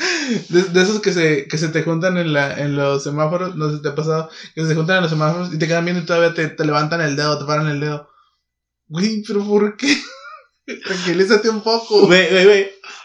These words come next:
Speaker 2: Eso es una an-, anécdota. No sé si en algún momento lo conté.
Speaker 1: Estamos metiendo anécdota, anécdota intermedia.
Speaker 2: Ajá.
Speaker 1: Ok.
Speaker 2: Este, es, es cortita. Una vez estaba yendo al trabajo, güey. Y, <laughs>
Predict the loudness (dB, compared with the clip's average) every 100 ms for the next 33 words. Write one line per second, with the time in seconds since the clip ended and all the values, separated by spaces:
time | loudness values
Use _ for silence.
0 | _ -2 -2 0 -4 -2 2 4 4 2
1 | 0 -4 -4 -2 -2 0 2 2 2 2
2 | 2 2 0 2 2 2 0 -2 0 -2
3 | -4 _ -8 -2 0 0 -2 -2 -2 0
4 | 0 0 -2 -2 -2 -4 -12 _ _ _
5 | -18 -18 -10 -2 -2 -2 -4 -2 -2 -2
6 | -4 -2 -2 0 0 -2 -4 -12 -16 -16
7 | -14 -2 0 2 4 6 4 2 0 0
8 | -2 -2 -6 -8 -10 -20 -14 -2 4 6
9 | 4 2 0 2 0 -2 -2 -2 -2 -6
10 | -10 -12 -20 -20 -20 -20 -10 -2 2 2
11 | 2 0 2 4 4 2